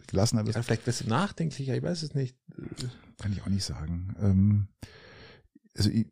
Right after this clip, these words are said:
Speaker 1: ich fühle mich jetzt so, wie ich immer bin. Ich, ich kann mir jetzt nicht irgendwie nachsagen, dass ich jetzt irgendwie extrem gelassen bin. Ich war jetzt extrem gelassen nach dem, äh, nach dem,
Speaker 2: Urlaub.
Speaker 1: Nieder-,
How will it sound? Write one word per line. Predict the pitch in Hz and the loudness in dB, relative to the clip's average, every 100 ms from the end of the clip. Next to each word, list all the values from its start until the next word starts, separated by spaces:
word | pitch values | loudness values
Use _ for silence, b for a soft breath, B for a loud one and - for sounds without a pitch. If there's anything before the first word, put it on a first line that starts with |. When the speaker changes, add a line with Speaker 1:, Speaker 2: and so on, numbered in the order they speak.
| 147 | -6
Speaker 1:
ich | - | -2
fühle | - 151 | 4 6
mich | 123 | 6
jetzt | 123 | 4
so, | - 117 | 4 4
wie | |
ich | 107 | 4
immer | 117 120 | 6 6
bin. | 101 92 90 92 165 | 6 4 4 2 2
Ich, | 107 - | 0 0
ich | 113 - - | -4 -8 -8
kann | - 127 | 0 2
mir | |
jetzt | 120 - | 2 0
nicht | 127 - - | -2 -2 0
irgendwie | 113 110 | 2 4
nachsagen, | 107 104 - - 107 107 | 4 4 2 2 4 6
dass | 104 | 4
ich | |
jetzt | 110 101 - | 0 -4 -4
irgendwie | 104 95 101 101 98 - - | -4 0 2 2 2 -2 -8
extrem | 101 - 98 98 | -10 -4 2 2
gelassen | 87 131 143 | 2 2 2
bin. | 135 127 - B B B B | 4 2 0 B B B B
Ich | - 92 | -2 4
war | 101 | 4
jetzt | - | 4
extrem | 104 - 107 117 | 0 4 6 6
gelassen | 92 104 120 | 6 2 2
nach | 98 - | 2 2
dem, | 95 90 87 B B B - - | 4 6 4 B B B -14 0
äh, | 92 90 92 104 123 | 4 4 2 -2 -4
nach | - 92 | -2 0
dem, | - 90 85 - - - - | 2 4 4 2 -4 -6 0
Speaker 2:
Urlaub. | 107 113 | 4 6
Speaker 1:
Nieder-, | 117 | 6